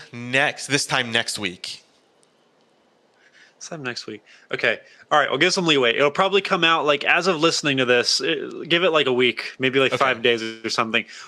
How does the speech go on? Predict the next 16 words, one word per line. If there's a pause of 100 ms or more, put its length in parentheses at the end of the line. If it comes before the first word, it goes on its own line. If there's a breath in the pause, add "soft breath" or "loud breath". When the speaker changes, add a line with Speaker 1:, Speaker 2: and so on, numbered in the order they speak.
Speaker 2:
We
have (460 soft breath)
an
E
T
A (680)
of
May
twentieth. (840)
Speaker 1:
Okay.
Speaker 2:
That, (120)
that
is
what (180)
we
know.